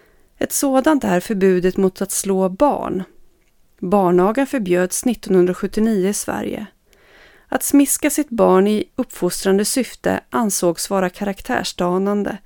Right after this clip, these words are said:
och något som en vuxen i hemmet hade rätt att göra. Lagens införande kom att ändra synen på barns rättigheter och barnaga.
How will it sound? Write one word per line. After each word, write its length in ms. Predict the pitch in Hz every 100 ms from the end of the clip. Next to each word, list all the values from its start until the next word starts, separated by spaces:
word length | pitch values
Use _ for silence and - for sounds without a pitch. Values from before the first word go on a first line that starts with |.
| _ _ _ -
och 240 | _ 240
något 280 | 262 240 170
som 160 | - 185
en 100 | 185
vuxen 460 | 202 - - 202
i 40 | 226
hemmet 600 | 208 180 185 185 - - _ _
hade 280 | - 262 196
rätt 260 | 185 233 285
att 140 | -
göra. 300 | 247 240 208 - _ _ _ _ _ _ _ _ _ _ _
Lagens 500 | 185 180 170 180 -
införande 600 | 190 175 - 175 202 269
kom 220 | - 262
att 100 | 262
ändra 320 | 262 180 226
synen 360 | 269 214 175 180
på 100 | 196
barns 400 | 180 175 185 -
rättigheter 680 | 226 - 185 185 190 - 190
och 60 |
barnaga. 680 | 185 214 208 - - 190 220